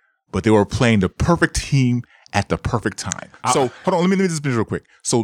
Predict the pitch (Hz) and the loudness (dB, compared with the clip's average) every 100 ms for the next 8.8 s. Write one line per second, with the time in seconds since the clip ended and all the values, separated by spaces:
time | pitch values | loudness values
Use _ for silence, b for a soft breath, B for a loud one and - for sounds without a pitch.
0 | 98 190 - 120 117 73 - - _ _ | 2 0 0 -2 -4 -4 -14 -20 _ _
1 | _ _ _ - 95 117 117 - 98 82 | _ _ _ -8 0 0 0 0 0 -2
2 | 60 - _ _ _ _ _ - 110 110 | -6 -14 _ _ _ _ _ -6 -2 0
3 | 98 - 123 107 107 85 82 87 98 95 | -2 -2 -2 0 -2 -4 -8 -2 -2 -2
4 | - 82 82 82 78 73 64 65 - 65 | -4 -6 -6 -6 -12 -8 -6 -6 -8 -8
5 | 60 - - - _ b b b - 123 | -8 -12 -20 -20 _ b b b -4 0
6 | 131 - 160 196 180 156 127 117 98 80 | -2 0 0 2 0 0 0 2 0 -2
7 | 60 - - _ _ _ - 120 147 139 | -8 -14 -20 _ _ _ -2 0 2 2
8 | 127 113 120 107 90 107 139 127 | 0 0 2 2 2 2 0 -2